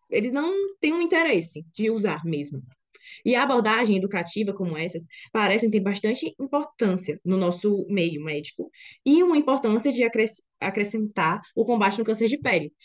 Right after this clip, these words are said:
E devem ser incentivados constantemente, porque a, com essa abordagem a gente conseguiu fazer com que as pessoas utilizassem, como na Praça do Ferreira, que tinham menos poder aquisitivo, utilizassem outros meios para se proteger do sol,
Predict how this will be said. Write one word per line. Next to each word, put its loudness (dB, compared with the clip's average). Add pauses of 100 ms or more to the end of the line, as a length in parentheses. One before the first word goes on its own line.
(140)
E 0
devem 0
ser -4
incentivados -4
constantemente, -2 (240)
porque 0
a, -2 (220)
com 0
essa -2
abordagem -2
a -4
gente -8
conseguiu -2
fazer -4
com -6
que -4
as -4
pessoas -4 (200)
utilizassem, 0
como -4
na -2
Praça -6
do -12
Ferreira, 0
que -8
tinham -4
menos -2
poder -2
aquisitivo, -4 (200)
utilizassem 0
outros 4
meios 2
para -4
se -12
proteger -2
do -8
sol, -4